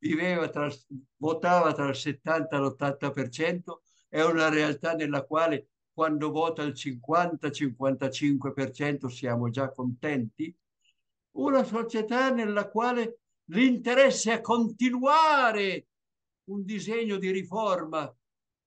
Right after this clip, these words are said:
insufficiente ma che c'era, ha perso, lo si è detto del, del comunismo, lo si può dire di qualunque idea,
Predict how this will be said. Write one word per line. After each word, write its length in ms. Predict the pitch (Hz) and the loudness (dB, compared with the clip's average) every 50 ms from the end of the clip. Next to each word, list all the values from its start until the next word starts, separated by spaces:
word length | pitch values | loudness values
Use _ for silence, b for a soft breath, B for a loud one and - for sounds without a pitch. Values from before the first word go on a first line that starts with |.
| _ _ _ _ _ - | _ _ _ _ _ -2
insufficiente 1500 | 226 254 294 285 226 180 - - 262 247 208 - - - 240 240 - - 226 254 330 320 302 269 247 196 - - 240 233 233 | 2 4 6 6 4 2 0 0 0 0 0 -2 -4 -2 -2 -2 0 2 4 6 6 6 6 4 2 0 0 0 2 2 4
ma 180 | 226 226 220 | 4 2 2
che 180 | 226 220 220 220 | 2 0 0 0
c'era, 800 | 220 - 208 214 190 156 143 131 120 113 120 123 139 156 165 - _ _ _ _ _ _ _ _ _ _ _ _ _ _ _ _ _ _ _ _ _ _ _ _ _ _ _ _ _ _ | 0 0 0 0 0 0 -2 -4 -6 -6 -8 -8 -8 -8 -10 -12 _ _ _ _ _ _ _ _ _ _ _ _ _ _ _ _ _ _ _ _ _ _ _ _ _ _ _ _ _ _
ha 180 | - 240 240 - | -6 -6 -4 -4
perso, 800 | - 233 247 269 262 262 214 - - 233 240 233 208 - - _ _ _ _ _ _ _ _ _ _ _ _ | -2 -2 0 2 2 0 0 -2 -2 -2 -2 -2 -2 -6 -12 _ _ _ _ _ _ _ _ _ _ _ _
lo 180 | - 185 190 185 | -8 -8 -6 -6
si 140 | - - | -4 -2
è 80 | 185 - | -2 0
detto 380 | 180 185 190 185 185 - 180 175 | 2 0 0 0 -2 -2 -2 -2
del, 300 | 175 175 170 156 - - _ _ _ _ _ _ _ _ _ _ _ _ _ _ _ | 0 -2 -2 -2 -4 -8 _ _ _ _ _ _ _ _ _ _ _ _ _ _ _
del 400 | - 139 151 156 151 143 135 120 | -6 -4 -2 0 0 -2 -2 -4
comunismo, 800 | - 156 139 135 143 151 180 220 220 202 147 131 135 131 127 127 | -4 -4 -2 -2 0 0 0 0 0 0 -2 -4 -4 -2 -2 -2
lo 120 | 127 127 | -2 -2
si 220 | 123 - - 170 - | -4 -4 -6 -8 -6
può 200 | - 151 147 131 | -4 -4 -2 -2
dire 340 | 123 156 185 180 175 156 | -2 0 0 0 0 0
di 160 | 139 135 135 127 | 0 -2 -2 -4
qualunque 1080 | - - 139 135 139 156 180 196 202 196 190 185 175 - _ _ - 160 160 165 165 | -2 -2 0 0 0 0 -2 -4 -4 -4 -6 -8 -10 -12 _ _ -8 -6 -4 -2 0
idea, 720 | 156 151 147 123 151 156 165 165 156 143 123 117 110 - | 2 2 2 2 0 -2 0 0 -2 -2 -2 -2 -4 -6